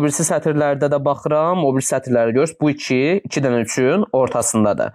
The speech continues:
Ona görə dairəyə aldım. Sistemli, sətir-sətir işim bitdi, indi sütun-sütun baxıram. İndi sütun-sütun baxdığım yerdə, baxaq görək, harda var iki dənə eyni. Axtaram, axtaram, axtaram. Gözümə elə bir şey dəymir. Siz görürsünüzsə, deyərsiniz. Oldu.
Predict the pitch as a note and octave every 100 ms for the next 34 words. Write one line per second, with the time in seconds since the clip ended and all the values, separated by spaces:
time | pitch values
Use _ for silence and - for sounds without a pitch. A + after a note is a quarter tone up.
0 | - - - C#3 D#3 C3+ C3+ C3 D3+ F3
1 | A#2 G2+ - - - _ - - - F3
2 | E3+ E3+ A#2+ - D#3+ D3 - F#3 D#3+ E3
3 | D#3+ E3+ E3 E3 - F3+ G#3+ D#3+ F3+ -
4 | F3 D3+ D3+ B2+ G2 - E2+ G#2 - -
5 | - - C3+ - G3 G3 G3 F#3+ D#3 -
6 | C#3+ E3+ F3+ A#2 F#2+ D#2+ - - - -
7 | - C3+ D#3 D3+ D3+ C#3 C3 D3 C#3+ C3+
8 | C3 D#3+ G3 - - C3+ A#2 G2 G2+ F#2
9 | D2+ - - A#2 - B2 A#2+ A2+ A#2+ -
10 | A#2 A2+ A2+ A2+ A#2+ A#2 A#2 B2+ F#3+ -
11 | _ - _ C#3 C3 C3 C3 C3 C3+ -
12 | G3 D#3+ B2+ G#2+ - - D3+ D3 C#3+ C#3
13 | - A3 E3 B2 G2 - - F#2+ C#3 C#3
14 | F3+